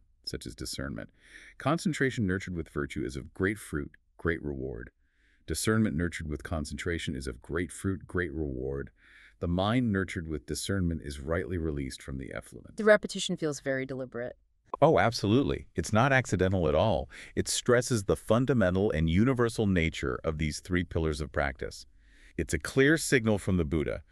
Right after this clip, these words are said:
Speaker 1: No matter the audience, no matter the location, this core message remains constant. It is the bedrock of the entire path. It highlights that gradual,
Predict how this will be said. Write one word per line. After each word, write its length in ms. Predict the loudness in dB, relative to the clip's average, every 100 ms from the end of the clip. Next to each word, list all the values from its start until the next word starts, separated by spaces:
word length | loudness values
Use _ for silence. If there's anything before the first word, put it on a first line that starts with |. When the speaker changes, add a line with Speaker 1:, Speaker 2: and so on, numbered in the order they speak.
| -20 -20 -2
Speaker 1:
No 100 | 2
matter 240 | 4 2 0
the 140 | -2
audience, 460 | 2 2 2 -2 -2
no 80 | 0
matter 220 | 0 0
the 100 | -2
location, 680 | -2 -4 -2 -2 -2 -4 -6 -12 -6 0
this 200 | 2 0
core 360 | 2 4 6
message 540 | 4 2 0 -2 -2 -4
remains 420 | -2 0 -2 -4
constant. 680 | -10 -8 -8 -8 -8 -10 -14 _ _ _ _ -4
It 100 | -4
is 120 | -2
the 100 | -2
bedrock 600 | 4 4 4 0 -2 -4
of 100 | -4
the 120 | -2
entire 400 | -4 -4 -4 -4
path. 500 | -4 -4 -2 -4 -12 _ -20 -6
It 120 | -2
highlights 360 | 2 4 2 2
that 220 | 0 0
gradual, 580 | 0 2 2 0 -2